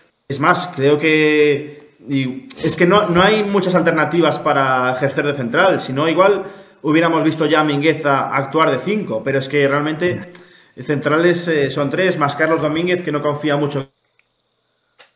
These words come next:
en él, por lo tanto, eh, creo que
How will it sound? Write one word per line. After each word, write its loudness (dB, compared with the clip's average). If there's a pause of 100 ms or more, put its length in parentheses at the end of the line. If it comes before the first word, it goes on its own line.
(1300)
en -4
él, 0
por -4
lo -2
tanto, 0 (720)
eh, 0
creo 0
que 0